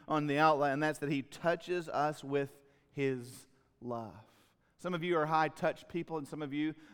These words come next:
your least favorite time of the week is when one of the pastors here says, "All right, go around and shake hands," and you're looking for the door and wishing this would be over 'cause you,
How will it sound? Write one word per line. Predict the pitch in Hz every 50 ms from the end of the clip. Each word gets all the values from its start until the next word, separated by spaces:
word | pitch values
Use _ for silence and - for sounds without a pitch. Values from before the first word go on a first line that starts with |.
| -
your | 131 147 160
least | 156 151 156 165 175 165 - -
favorite | 160 165 160 139 151 135 -
time | 156 160 151 156 156
of | 143 131 117
the | 135
week | 135 135 147 151 156 151 -
is | 151 - -
when | - 151 147 131 113 - - - - - -
one | - 147 156
of | 156 143
the | 139 139
pastors | 131 - 156 143 151 151 - 135
here | 143 151 147
says, | 135 147 139
"All | 185 233
right, | 277 269 269 247
go | 240 254 277 269
around | 254 240 240 240
and | 233 220 190
shake | 208 208 208 202 -
hands," | 196 196 196 180 165 147 143 131
and | 139 135
you're | 139 151 156 151 147 - - - - _ _ _ _ -
looking | 151 156 - 151 143 139
for | - 143
the | 127 131 127 120 117 123 113
door | 110 139 131 127 127 123 120 120 123 123
and | 117 113
wishing | 127 131 127 - 131 120
this | 120 123 -
would | - 120
be | 113 120 117
over | 117 120 123 127
'cause | 117 - 135 117
you, | 143 139 139 131